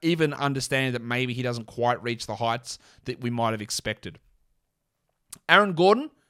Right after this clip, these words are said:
was pretty good last season. Hundred and two, hundred and second ranked player in points leagues. Twenty-eight fantasy points. Now, Murray and Porter returning hurt him,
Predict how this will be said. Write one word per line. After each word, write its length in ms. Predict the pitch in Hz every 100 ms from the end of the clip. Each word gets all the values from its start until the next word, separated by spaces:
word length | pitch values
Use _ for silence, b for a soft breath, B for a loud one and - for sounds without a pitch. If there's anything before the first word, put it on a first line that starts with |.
| _ _ _ -
was 120 | 202
pretty 200 | 202 180
good 200 | 165 185
last 280 | 175 151 -
season. 260 | 110 98
Hundred 340 | 98 196 202 202
and 100 | 180
two, 460 | 190 190 185 185 - _ _ _ _ _ -
hundred 140 | 170
and 100 | 185
second 300 | - 175 175
ranked 180 | 170 160
player 180 | 156 151
in 120 | 151
points 280 | 139 147 -
leagues. 240 | 107 95 - b b b
Twenty-eight 460 | - 170 160 147 147
fantasy 320 | 143 139 135
points. 240 | 160 196
Now, 100 | -
Murray 380 | 185 202 202 185
and 240 | 165 160 156
Porter 240 | 160 156
returning 360 | 147 143 139 117
hurt 220 | 127 131
him, 220 | 135